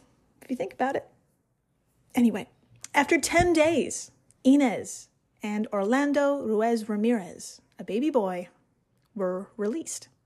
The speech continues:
having made a full recovery. Round of fucking applause, <laughs> right? Jesus. Now, if all of this sounds epic and historic, you're absolutely fucking right. Uh, according to I F L, only,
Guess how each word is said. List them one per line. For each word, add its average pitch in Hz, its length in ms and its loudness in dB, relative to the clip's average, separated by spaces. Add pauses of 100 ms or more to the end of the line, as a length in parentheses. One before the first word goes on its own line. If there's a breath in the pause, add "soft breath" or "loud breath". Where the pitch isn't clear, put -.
(280)
having 214 260 -4
made 180 180 -6
a 202 80 -4
full 185 220 -10
recovery. 185 560 -10 (960)
Round 240 400 2
of 262 100 -8
fucking 262 280 -2
applause, 220 680 -2
<laughs> - 60 -4
right? - 720 2 (200)
Jesus. - 520 -2 (840 loud breath)
Now, 285 160 4
if 277 180 4
all 359 200 6
of 392 60 -2
this 349 140 4
sounds 254 380 4
epic 262 280 -2
and 196 100 -2
historic, 220 580 -4 (360 loud breath)
you're 247 180 6
absolutely 285 480 2
fucking 220 340 -2
right. - 560 -4
Uh, 202 140 2
according 302 320 4
to - 120 2
I 254 120 6
F 247 160 4
L, 247 280 8
only, 302 540 0